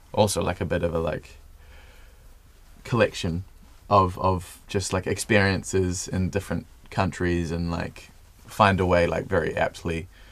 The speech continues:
kind of describes how our trajectory has very much been, like, step by step, just, like, how do we put these pieces together and, like, put them into a body?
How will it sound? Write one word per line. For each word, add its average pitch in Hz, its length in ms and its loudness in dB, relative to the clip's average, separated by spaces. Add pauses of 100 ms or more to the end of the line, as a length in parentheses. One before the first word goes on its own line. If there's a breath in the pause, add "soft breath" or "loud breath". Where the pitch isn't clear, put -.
(260 soft breath)
kind 85 240 -2
of - 60 -8
describes 80 600 -2
how 76 340 -2 (1200 soft breath)
our 78 220 4
trajectory 92 600 -2
has 90 140 -2
very 85 220 -2
much - 260 -6
been, - 180 -4
like, - 300 -8 (120)
step - 320 -4
by - 160 -6
step, 82 360 -6
just, - 180 -10
like, - 320 -6 (600 loud breath)
how 143 220 8
do 131 60 8
we 123 120 8
put 123 200 2
these 113 180 0
pieces 110 360 -2
together 95 580 0 (180)
and, 98 140 -4
like, - 260 -6
put - 180 -6
them 95 140 -2
into 92 440 -2 (260)
a 104 80 0
body? 95 440 2